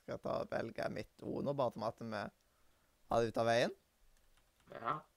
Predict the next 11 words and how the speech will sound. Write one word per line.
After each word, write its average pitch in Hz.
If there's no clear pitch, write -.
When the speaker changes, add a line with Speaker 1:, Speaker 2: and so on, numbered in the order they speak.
Speaker 2:
Det -
er -
sant. -
Speaker 1:
Yes. -
Og 165
da 165
synes 175
jeg 151
at 143
det 151
er 135